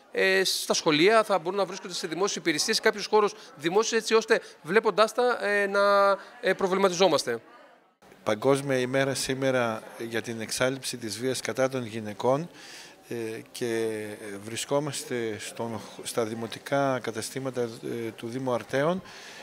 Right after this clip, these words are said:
Speaker 2: όπου υπάρχει μια έκθεση ζωγραφικής εμπνευσμένη από την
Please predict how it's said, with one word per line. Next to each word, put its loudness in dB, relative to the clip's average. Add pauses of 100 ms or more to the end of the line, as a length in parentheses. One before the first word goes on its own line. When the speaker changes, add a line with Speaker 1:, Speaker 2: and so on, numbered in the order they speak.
(120)
Speaker 2:
όπου 2
υπάρχει 4
μια 6
έκθεση 6
ζωγραφικής 2 (640)
εμπνευσμένη 4 (520)
από 4
την -6